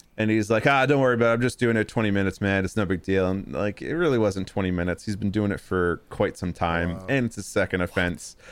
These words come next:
Speaker 1: Um, he, Archam,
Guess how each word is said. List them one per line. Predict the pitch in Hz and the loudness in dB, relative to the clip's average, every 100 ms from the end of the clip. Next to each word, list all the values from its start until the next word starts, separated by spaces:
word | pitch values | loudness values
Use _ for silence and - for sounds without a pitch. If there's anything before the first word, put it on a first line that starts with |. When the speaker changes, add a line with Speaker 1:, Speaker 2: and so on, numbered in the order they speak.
| - - | -20 -10
Speaker 1:
Um, | - 101 95 87 85 85 - - - - - _ | 0 2 2 0 -2 -6 -12 -20 -20 -20 -20 _
he, | - 180 190 185 185 180 - - - _ _ | -6 -2 0 2 0 -4 -8 -14 -20 _ _
Archam, | 147 196 - 110 98 98 | 0 2 2 2 2 0